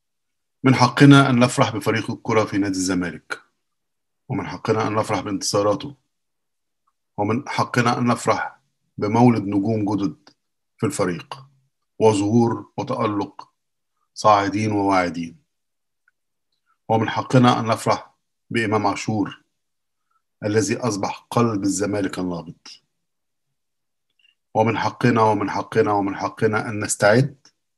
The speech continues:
لعودة المستشار مرتضى منصور ومجلسه، ولكن من حقنا أن نخاف على بقية الألعاب في نادي الزمالك. نعم،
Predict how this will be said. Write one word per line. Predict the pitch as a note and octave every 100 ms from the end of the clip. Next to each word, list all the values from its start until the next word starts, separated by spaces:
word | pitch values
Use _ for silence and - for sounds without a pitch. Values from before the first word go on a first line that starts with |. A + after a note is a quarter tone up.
| _ _
لعودة | G#2 G#2+ G2+ F#2+
المستشار | F#2+ F2 F2 - G2+
مرتضى | F#2+ F2+ F#2+
منصور | F#2 F#2 G2
ومجلسه، | F#2 F2+ E2+ E2 - _ _ _ _
ولكن | F#2+ G#2+ A2 A#2 G2+ - _ _ _ _ _ _ _ _
من | G#2+ -
حقنا | G#2+ - A#2 A2 A#2+
أن | G#2
نخاف | - G#2+ G#2 -
على | G2+ G2+
بقية | F#2 - A2
الألعاب | G2+ F2 G#2+ F2 G2
في | -
نادي | F#2+ F2+
الزمالك. | E2 E2+ D#2+ - _ _ _ _ _
نعم، | G2 G2+ G2+ G#2